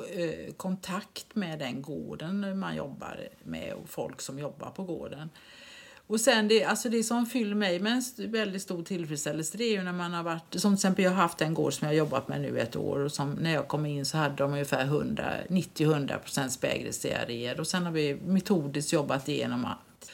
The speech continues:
Och nu när man kommer ut och det är jättefriska grisar och alltså riktigt, man, man kan verkligen njuta av att se de här fina friska grisarna. Det, det fyller mig med väldigt stor glädje och,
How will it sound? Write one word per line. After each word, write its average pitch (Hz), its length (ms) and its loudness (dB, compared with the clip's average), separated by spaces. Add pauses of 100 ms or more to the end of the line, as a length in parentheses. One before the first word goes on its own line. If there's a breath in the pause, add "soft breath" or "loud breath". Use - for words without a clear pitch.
Och - 340 -8
nu 185 140 2
när 160 120 2
man 151 160 2
kommer 147 340 0
ut 143 260 0
och 147 80 2
det 143 80 0
är 135 260 -2
jättefriska 151 600 0
grisar 143 580 2
och 143 180 0 (180)
alltså 156 380 0
riktigt, 160 640 -6
man, 160 220 -2 (220)
man 175 160 0
kan 156 500 -4
verkligen 170 360 0
njuta 190 540 4
av 175 180 8
att 160 100 4
se 147 220 4
de 143 120 0
här 143 120 0
fina 139 360 2
friska 143 340 -4
grisarna. 143 480 -2
Det, 160 240 0
det 180 200 0
fyller 151 400 0
mig 147 160 0
med 143 160 -2
väldigt 139 320 0
stor 143 240 -2
glädje 123 460 0
och, 123 220 -6